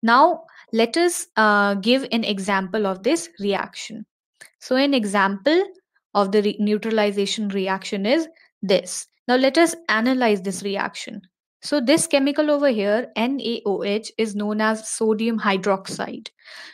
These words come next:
When it reacts with H C L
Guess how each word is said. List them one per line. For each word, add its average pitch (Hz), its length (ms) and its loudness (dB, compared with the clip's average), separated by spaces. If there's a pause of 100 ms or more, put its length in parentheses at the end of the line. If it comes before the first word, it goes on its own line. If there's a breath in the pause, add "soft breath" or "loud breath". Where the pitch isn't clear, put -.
When 254 220 2
it 330 160 0
reacts 220 720 2 (260 soft breath)
with 240 300 4 (360)
H 285 200 -2
C - 400 -2
L 214 320 2